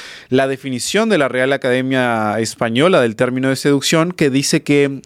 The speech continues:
es inducir, eh,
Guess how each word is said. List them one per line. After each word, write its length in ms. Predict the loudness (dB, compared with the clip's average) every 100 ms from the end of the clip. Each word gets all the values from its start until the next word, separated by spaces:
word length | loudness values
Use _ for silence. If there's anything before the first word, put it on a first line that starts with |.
| -4
es 360 | -2 0 -4 -2
inducir, 1040 | 0 2 2 0 0 2 4 2 0 -4 -8 _
eh, 440 | 0 2 0 -4